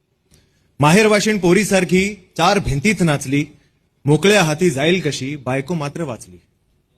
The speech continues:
भिंत खचली, चूळ वेझली, होते नव्हते नेले, प्रसाद म्हणून पापण्यांमध्ये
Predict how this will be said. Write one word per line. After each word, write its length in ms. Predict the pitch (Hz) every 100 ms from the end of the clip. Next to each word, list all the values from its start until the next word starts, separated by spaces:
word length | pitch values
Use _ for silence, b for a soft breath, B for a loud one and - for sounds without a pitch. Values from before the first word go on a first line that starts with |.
| _ _ _ _ b b b b _
भिंत 220 | - 185 202 233
खचली, 460 | 180 185 180 185 185 147 _ _ _ -
चूळ 200 | 175 208
वेझली, 420 | 190 147 131 135 151 _ _ _ _ _ _ _ _ _ -
होते 260 | 151 196
नव्हते 300 | 180 147 180
नेले, 320 | 160 131 107 90 _ _ _ _ _ _ _ _ _ _ -
प्रसाद 340 | 131 165 180
म्हणून 280 | 170 170 175
पापण्यांमध्ये 720 | 139 139 170 175 160 151 180